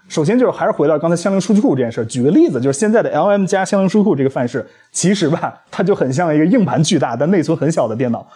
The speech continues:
就是你的这个硬盘里存了一堆你过往工作的 Word，但是每次你只能看两百个字，你痛不痛苦？你能得到什么很关键这个结论吗？你不能。所以这个就是相邻数据库的一个局限性。所以接下来其实无论是学界还是业界，其实都在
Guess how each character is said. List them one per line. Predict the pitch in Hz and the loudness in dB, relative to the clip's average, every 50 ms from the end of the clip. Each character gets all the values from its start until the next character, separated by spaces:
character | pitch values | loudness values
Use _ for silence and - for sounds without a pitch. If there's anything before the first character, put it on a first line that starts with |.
| - _ _ | -20 _ _
就 | - 220 214 | -2 0 2
是 | 190 | 2
你 | 165 135 | 2 2
的 | 120 135 | 2 2
这 | 147 180 185 | 2 2 2
个 | 170 185 | 2 2
硬 | 208 208 | 2 0
盘 | 160 160 170 | 0 -2 -2
里 | |
存 | 147 - - 156 | -2 -2 -2 -2
了 | 170 214 | 0 0
一 | 220 220 | 2 2
堆 | 160 196 208 208 | 2 2 2 2
你 | 165 | 2
过 | 131 - 185 | 0 0 0
往 | 170 131 123 | 0 0 0
工 | 117 147 160 | -2 0 0
作 | 170 165 | 2 2
的 | 139 | 2
Word， | 139 160 151 117 104 - - - _ _ - | 2 0 0 -2 -4 -10 -18 -20 _ _ -2
但 | 220 220 | -2 0
是 | 202 | 0
每 | 175 143 | 0 -2
次 | 143 - 202 | -2 0 0
你 | 170 196 | 0 0
只 | 196 - | 0 0
能 | 135 131 | -2 -4
看 | 139 - 180 | -4 -2 -2
两 | 139 139 147 | -2 -2 -2
百 | 202 151 | -2 -2
个 | 110 120 | -2 -2
字， | 127 127 | -2 -2
你 | 117 107 | -4 -2
痛 | - 226 | -2 -2
不 | 190 151 | -2 0
痛 | 113 143 127 | 0 -2 -2
苦？ | - 123 - _ _ - | -2 -2 -6 _ _ 0
你 | 165 160 | 2 2
能 | 170 208 | 2 2
得 | - 196 190 | 2 2 0
到 | 214 196 | 0 0
什 | - 165 | 0 0
么 | 175 202 | 0 0
很 | 190 131 | 0 0
关 | 117 143 139 | 0 0 0
键 | 151 147 | 0 0
这 | 139 135 | 0 0
个 | 131 | 0
结 | - 131 151 | 0 0 0
论 | 139 139 | 0 0
吗？ | 127 | 0
你 | 117 113 | 0 0
不 | 123 156 | -2 -2
能。 | 139 - - - _ _ _ _ _ _ | -4 -4 -6 -14 _ _ _ _ _ _
所 | - - 185 | -4 -2 -2
以 | 160 | 0
这 | - 285 | 2 2
个 | 233 185 | 2 4
就 | 170 165 | 4 2
是 | 156 | 0
相 | 151 - 208 | 0 0 0
邻 | 196 196 | 0 0
数 | 190 - 240 | 2 2 2
据 | 196 | 2
库 | 208 - 240 175 | 2 2 2 2
的 | 131 | 2
一 | 120 117 120 | 2 2 2
个 | 127 127 117 | 2 2 0
局 | - - 120 | 0 -2 -4
限 | 113 - 151 120 | -2 -2 -2 -2
性。 | 120 113 - _ _ _ _ - | -2 -4 -6 _ _ _ _ -2
所 | - 208 | 0 0
以 | 170 | 2
接 | - 262 302 | 2 2 2
下 | 285 285 | 2 0
来 | 170 123 113 - _ _ _ - | 0 -2 -6 -12 _ _ _ -6
其 | - 196 180 | -4 -2 0
实 | 165 196 196 208 208 - - 147 | 2 0 0 0 -4 -8 -8 -4
无 | 143 151 208 | 0 2 2
论 | 262 285 | 2 2
是 | 202 180 | 2 0
学 | 180 - - - 131 | -2 -2 -2 -2 0
界 | 151 185 139 | 0 0 0
还 | 156 | 2
是 | 156 | 2
业 | 175 175 | 2 2
界， | 147 123 | 0 0
其 | 117 | -2
实 | 156 151 | -2 0
都 | 160 247 269 311 | 0 2 2 2
在 | 294 226 143 123 | 2 2 0 -2